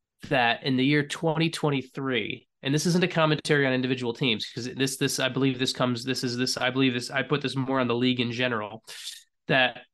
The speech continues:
in the year twenty twenty-three, it's so hard to actually watch preseason hockey when there are people, and it's obviously not gonna be the largest swath of audience that you would have for regular season games, but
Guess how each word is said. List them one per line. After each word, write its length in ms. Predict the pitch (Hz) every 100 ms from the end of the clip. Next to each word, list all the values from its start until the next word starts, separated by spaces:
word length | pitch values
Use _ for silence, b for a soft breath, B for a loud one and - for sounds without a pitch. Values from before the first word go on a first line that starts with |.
| _
in 100 | 170
the 80 | 160
year 160 | 160 165
twenty 340 | - 160 156
twenty-three, 680 | 156 - 147 127 - 143 127
it's 520 | 117 - - - -
so 400 | - - - 160
hard 400 | 117 135 131 127 123 -
to 360 | 127 120 113 _ _ _ _ _ - -
actually 300 | 143 139 135
watch 420 | 120 117 113 -
preseason 500 | - 139 123 123 113
hockey 400 | 107 117 113 117
when 220 | 113 113 110
there 160 | 113
are 200 | 120 135
people, 500 | 135 127 120 110 113
and 100 | 160
it's 160 | 165 170
obviously 380 | 180 175 180 170
not 160 | 151
gonna 100 | 160
be 80 | 156
the 80 | 147
largest 840 | 135 139 175 185 180 147 139 - -
swath 440 | - - 131 123
of 100 | 120
audience 400 | 117 117 117 123
that 120 | 131 123
you 100 | 123
would 100 | 127
have 160 | 123
for 220 | 123 123
regular 320 | 127 156 143 123
season 240 | 120 113
games, 180 | 113 113
but 260 | 123 -